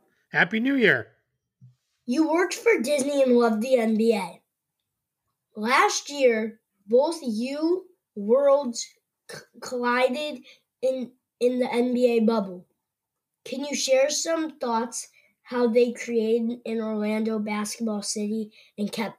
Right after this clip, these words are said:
Speaker 2: things safe?
Speaker 1: Sure, yeah. It was, um, it, so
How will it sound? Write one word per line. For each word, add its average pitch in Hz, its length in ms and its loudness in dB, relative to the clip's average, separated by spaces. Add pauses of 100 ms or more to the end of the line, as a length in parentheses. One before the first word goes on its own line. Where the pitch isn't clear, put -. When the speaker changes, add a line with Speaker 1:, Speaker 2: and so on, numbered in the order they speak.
Speaker 2:
things 208 260 -4
safe? 214 380 -4 (1160)
Speaker 1:
Sure, 269 240 0
yeah. 180 340 4
It 165 240 4
was, 180 300 4
um, 143 480 0 (200)
it, 160 220 -8
so 156 420 2